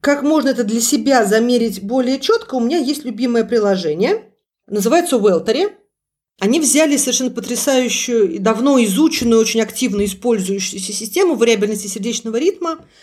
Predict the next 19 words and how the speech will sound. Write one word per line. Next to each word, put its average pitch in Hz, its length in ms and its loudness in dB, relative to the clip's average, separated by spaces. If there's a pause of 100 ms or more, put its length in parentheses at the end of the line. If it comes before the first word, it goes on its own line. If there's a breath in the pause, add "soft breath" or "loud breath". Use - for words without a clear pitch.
(260 loud breath)
Голова 254 360 4
уже 208 100 0
повлияла 226 540 2
на 196 120 4
тело, 196 520 0
или 233 180 0
как 226 220 -2
тело 185 320 0
считало, 370 640 -2 (520 loud breath)
и 277 440 0 (100)
влияние 208 800 0
симпатической 254 680 -2
и 196 40 -16
парасимпатической 233 760 -4
нервной 247 220 -4
системы. 381 340 -2
Симпатическая — 262 720 0 (240 loud breath)
это, - 380 0
ну, 262 200 -8